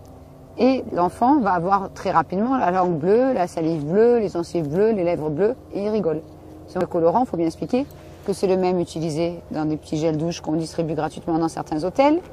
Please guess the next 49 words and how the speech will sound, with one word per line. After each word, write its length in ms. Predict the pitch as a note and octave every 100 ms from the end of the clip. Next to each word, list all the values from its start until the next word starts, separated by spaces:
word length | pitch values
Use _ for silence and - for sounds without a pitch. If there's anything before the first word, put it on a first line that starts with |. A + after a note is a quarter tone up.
| - - - - -
C'est 200 | - -
la 100 | C#3+
même 260 | D#3+ E3+ D#3 - -
couleur, 340 | F3+ A3+ D#4+ -
sauf 240 | - F3
c'est 120 | -
pas 140 | D3+ D3
le 60 |
même 180 | D3 D3
code. 340 | - A#3+ C4 D4+ - - - - -
Donc 140 | G3+
dans 80 | A3+
la 80 | A#3+
nourriture, 420 | A3+ A3+ - A3
c'est 240 | - -
E 80 | F#3+
cent 180 | - G#3
trente-trois 480 | - G#3+ - C#4 G4
ou 80 | G3
bleu 260 | F3 B3
brillant 440 | G#3 F#3+ G#3+ G#3 G3+
F 200 | D#3+ E3
C 280 | - F3+ G#3
F, 100 | C#4 -
quand 260 | F#3 -
ils 40 | F3+
mettent 220 | E3+ -
le 80 | F3+
nom 160 | F#3
et 40 | E3
pas 120 | C#3+
le 80 | C3+
code. 340 | A3 B3+ D4 - - - - -
Ou 100 | B3
dans 120 | B3
les 100 | A#3
cosmétiques 500 | A3 G#3 G#3+ G3 G#3+
comme 200 | - F#3+
ce 100 | F3
petit 260 | E3+ E3+ E3+
gel 200 | E3+ E3+
douche 180 | F#3 E3
gratuit, 480 | D3 D3+ - D#4 - - - - - - -
du 140 | F3
C 260 | G3+ - A3 -
I 200 | A#3+ C4+
quarante-deux 600 | A#3 G3+ G#3+ G#3+ G#3+ C4+
zéro 260 | G3 G#3
quatre-vingt-dix. 840 | C4+ A#3 - G#3+ F#3 C3 - -